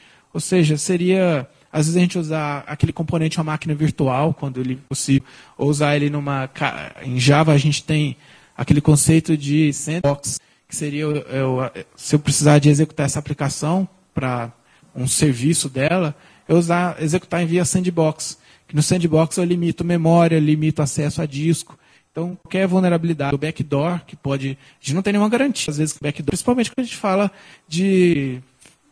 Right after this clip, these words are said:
de código que a gente não, que, de programa que a gente não tem um código dele. Então,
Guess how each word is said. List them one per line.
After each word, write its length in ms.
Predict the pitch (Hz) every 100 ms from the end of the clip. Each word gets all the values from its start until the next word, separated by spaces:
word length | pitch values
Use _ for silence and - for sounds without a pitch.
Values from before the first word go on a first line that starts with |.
| -
de 640 | 135 151 147 143 135 123 135 _ _ _ _ -
código 600 | 170 175 180 196 202 202
que 120 | 190
a 20 |
gente 280 | 180 180 196
não, 160 | 196 175 _ _
que, 220 | - 143 131 _ _ 120 123
de 100 | -
programa 460 | 190 165 170 196
que 80 | 196
a 40 |
gente 160 | 185 -
não 80 | 190
tem 140 | 202
um 40 | 202
código 460 | 185 170 170 180
dele. 300 | 170 147 131
Então, 300 | 147 185 220